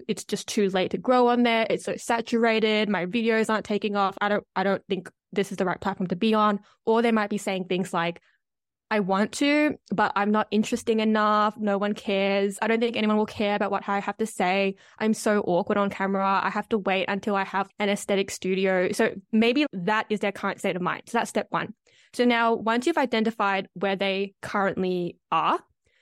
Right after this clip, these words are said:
what you want to do then is identify what is that right state of mind for your course. Okay. So what is it that you need your audience to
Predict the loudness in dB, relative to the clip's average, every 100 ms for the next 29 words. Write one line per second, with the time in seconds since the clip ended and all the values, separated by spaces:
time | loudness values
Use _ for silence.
0 | _ -2 0 4 4 2 2 0 2 2
1 | 2 0 -4 -2 -4 0 0 0 -2 -2
2 | 0 -2 -4 -8 _ _ _ _ -6 0
3 | 0 0 -4 0 4 4 2 0 -2 -2
4 | -6 -2 0 0 -2 -8 _ -12 -6 -4
5 | -4 -4 -2 2 2 2 -2 -6 _ _
6 | _ _ _ -2 0 2 0 -2 -4 -4
7 | -6 -2 0 0 0 0 -2 -4 _ _
8 | -2 0 0 -2 -2 0 2 2 0 -4
9 | _ _ -4 -2 -2 0 4 4 4 4
10 | 2 2 2 2 0 0 -4 -8 -16 -20
11 | -16 -6 -2 0 -2